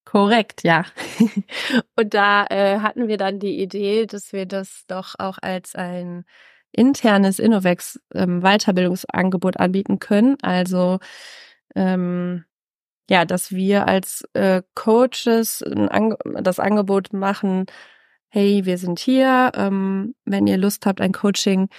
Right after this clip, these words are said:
äh, zu machen, könnt ihr das über euer Weiterbildungsbudget quasi buchen.“ Ähm, und das haben wir auch vorgestellt und haben auch, ähm, ja, so einen Rahmen, mm, mm, ja.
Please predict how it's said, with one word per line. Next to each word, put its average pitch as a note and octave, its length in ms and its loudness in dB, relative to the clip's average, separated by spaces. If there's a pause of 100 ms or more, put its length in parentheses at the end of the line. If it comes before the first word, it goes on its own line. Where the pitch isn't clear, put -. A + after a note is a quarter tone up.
(420)
äh, F#3+ 200 0
zu - 180 -2
machen, G3 440 2
könnt F#3+ 240 0
ihr F#3 60 -2
das F3 220 0
über F3+ 240 -2
euer F3+ 200 2
Weiterbildungsbudget F3 1700 0 (320)
quasi F3 320 -2
buchen.“ E3 520 2 (800)
Ähm, F#3 200 2
und F3+ 120 2
das F3+ 140 -4
haben F3+ 100 -2
wir E3+ 100 0
auch D#3+ 40 -8
vorgestellt A3+ 880 2
und F#3+ 300 -2
haben F#3+ 240 2
auch, F3+ 400 0
ähm, F3+ 440 -2 (220)
ja, E3 240 -2
so E3+ 120 -6
einen E3+ 180 -4
Rahmen, G3 680 2 (260)
mm, F#3 680 -4 (600)
mm, - 100 -6 (1040)
ja. F3 240 -2